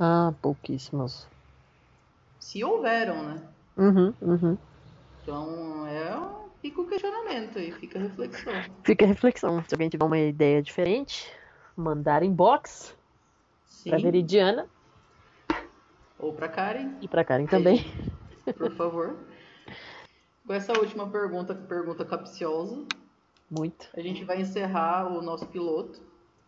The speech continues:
Speaker 2: E provavelmente vai ficar mais longo do que a gente tinha planejado, mas não tem problema.
Speaker 1: Gente, foi um prazer. A gente tinha planejado só vinte minutos.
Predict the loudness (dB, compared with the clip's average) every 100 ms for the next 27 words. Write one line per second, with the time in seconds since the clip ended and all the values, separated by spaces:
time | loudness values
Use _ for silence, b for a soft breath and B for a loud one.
0 | _ -20 _ _ _ _ -12 -6 -4 -2
1 | -2 -2 -2 -4 -6 -6 -4 -2 -2 -2
2 | -2 -2 -4 -4 -4 -4 -6 -8 -6 -6
3 | -6 -4 -4 -4 -6 -10 -10 -10 -10 -10
4 | -12 -12 -10 -10 -10 -10 -14 -16 -20 _
5 | _ _ _ _ 4 4 4 4 4 4
6 | 6 8 8 6 2 0 -2 -2 -10 -12
7 | 2 6 6 8 6 6 6 8 6 6
8 | 4 6 8 6 2 -6 -6 -10 -16